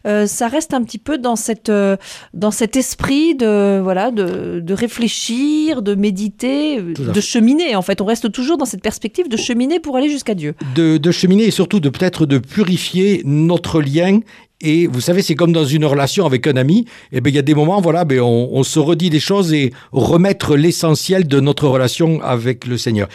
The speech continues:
Speaker 2: Et là, ça m'a paru important. Il va y avoir les vacances de printemps, il va y avoir des beaux jours.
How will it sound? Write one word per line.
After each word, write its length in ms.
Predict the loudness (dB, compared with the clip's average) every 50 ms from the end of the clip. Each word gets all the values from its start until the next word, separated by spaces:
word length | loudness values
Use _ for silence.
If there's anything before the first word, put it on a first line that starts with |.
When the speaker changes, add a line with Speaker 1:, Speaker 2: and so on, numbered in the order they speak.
| -12 -6 -2
Speaker 2:
Et 100 | 0 0
là, 120 | 2 0
ça 160 | 0 0 0 0
m'a 140 | 0 0
paru 260 | 0 0 0 2 2 2
important. 400 | 2 2 0 0 0 0 0 2
Il 80 | 2
va 80 | 2 2
y 40 | 2
avoir 140 | 2 2
les 60 | 2 0
vacances 300 | 0 0 -2 -2 -2 -2
de 80 | -2
printemps, 600 | -2 -2 -2 -4 -2 -2 -2 -2 0 0 -2 -2 -4 -6 -16 -18 -8 -4
il 120 | -2 0 2
va 60 | 2
y 120 | 2 2
avoir 200 | 2 2 0 0
des 120 | 0 0 2
beaux 160 | 2 2 2
jours. 260 | 4 2 2 2